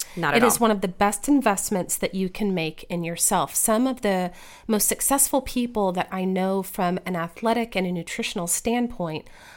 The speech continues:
Speaker 2: are the most dialed in because food is a priority, right? They are prepared. They know what they're putting into their body. They know what goes into their food.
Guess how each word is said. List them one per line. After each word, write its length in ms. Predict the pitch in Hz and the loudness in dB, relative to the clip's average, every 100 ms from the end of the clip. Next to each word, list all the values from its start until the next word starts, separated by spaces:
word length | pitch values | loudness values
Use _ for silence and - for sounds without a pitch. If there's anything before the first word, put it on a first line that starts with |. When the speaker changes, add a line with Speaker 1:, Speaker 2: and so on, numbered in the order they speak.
| - - | -8 0
Speaker 2:
are 100 | 214 | 2
the 100 | 220 | 2
most 400 | 208 226 254 - | 2 2 0 -2
dialed 340 | 208 202 185 | -2 -2 -2
in 140 | 196 202 | 0 0
because 320 | 190 190 - | -4 -4 -4
food 220 | - 233 | 0 0
is 120 | 226 | 2
a 60 | 190 | -2
priority, 680 | - 165 156 311 285 170 - _ _ - - _ | -4 -4 -2 -2 -2 -8 -16 _ _ -20 -20 _
right? 340 | 185 208 302 - - - - | -6 -2 -4 -6 -14 -16 -4
They 240 | 214 233 | 0 2
are 180 | 202 208 | 2 -2
prepared. 840 | - 202 - - 226 226 165 160 196 | -4 -8 -6 -4 -2 -2 -4 -4 -2
They 120 | 202 | 0
know 200 | 202 208 | 2 2
what 180 | 226 - | 0 -2
they're 120 | 202 | -4
putting 240 | - 202 | -4 -4
into 200 | 185 175 190 | -4 -4 -4
their 100 | 170 | -4
body. 320 | 170 185 185 | -4 -4 -2
They 140 | 170 180 | -2 0
know 160 | 185 | 0
what 200 | 208 - | -2 -4
goes 220 | 190 185 196 | -4 -4 -4
into 220 | 175 175 | -6 -6
their 180 | 160 165 | -6 -8
food. 440 | - 277 262 208 | -4 -2 0 0